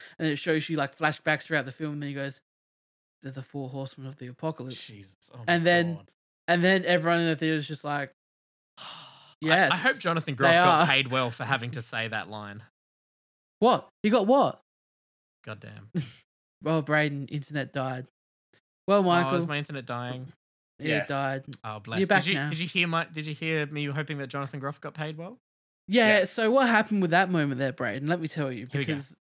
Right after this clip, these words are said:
Speaker 1: podca-, 'cause audio listeners won't understand this,
Speaker 2: Yeah,
Speaker 1: but
Speaker 2: 'cause the, for the
Speaker 1: what
Speaker 2: audio
Speaker 1: from
Speaker 2: listeners, when I piece this together, it's perfectly fine.
Speaker 1: Yeah.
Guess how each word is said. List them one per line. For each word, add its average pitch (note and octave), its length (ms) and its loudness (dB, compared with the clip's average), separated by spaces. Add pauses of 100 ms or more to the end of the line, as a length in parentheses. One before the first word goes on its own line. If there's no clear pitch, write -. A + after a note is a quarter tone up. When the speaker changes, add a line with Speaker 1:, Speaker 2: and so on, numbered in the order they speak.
Speaker 1:
podca-, F#3 520 -2
'cause E3 300 -2
audio F3 260 2
listeners C#3+ 500 -6
won't C#3+ 360 -4
understand C#3 560 -8
this, C3+ 80 -10
Speaker 2:
Yeah, D#3+ 180 4
Speaker 1:
but D#3 80 4
Speaker 2:
'cause D#3 120 -2
the, F3+ 100 -2
for E3 80 -10
the E3+ 120 -2
Speaker 1:
what F3+ 80 4
Speaker 2:
audio F3+ 160 2
Speaker 1:
from E3+ 100 2
Speaker 2:
listeners, D3 360 -2
when C3+ 140 -2
I B2+ 60 0
piece B2+ 240 -4
this - 180 -14
together, A#2+ 380 -2
it's A2+ 180 -8
perfectly A#2+ 540 -4
fine. E3 160 -4
Speaker 1:
Yeah. C3+ 180 -4